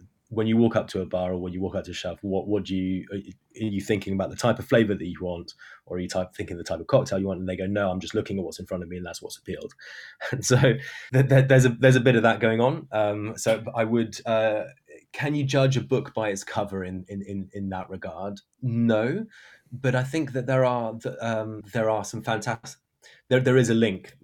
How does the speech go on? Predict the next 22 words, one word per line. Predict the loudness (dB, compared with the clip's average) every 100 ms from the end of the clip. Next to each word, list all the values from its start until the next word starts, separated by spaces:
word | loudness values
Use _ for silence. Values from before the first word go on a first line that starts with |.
| _
uh, | -20 -16 -16 -16 -18 -6
there | -2
is | -2 0
a |
link | -2 -4 -6
there | -10 -8
somewhere | -6 -6 -6 -10 -14 -16
between | -14 -8 -6 -8 -12 -20 _ _
those | -6 -6 -4
who | -2 -2 -4
have | -8 -10 -10 -10 -18 _ _ _ _ -8 -4
understood | -2 -2 -2 -2 -2
how | -2 -4
to | -4 -4
express | -4 -8 -4 0 0 0 -8 -12 -18 _ _ _
the | -14
flavors | -10 -2 0 0 -2 -6 -8 -14 _ -12
and | -10 -8 -10 -12 -8
identity | -6 -2 -2 -4 -6 -4 -2
of | -4 -8 _ -8
the | -2
liquid | 2 2 0 -8 -6 -6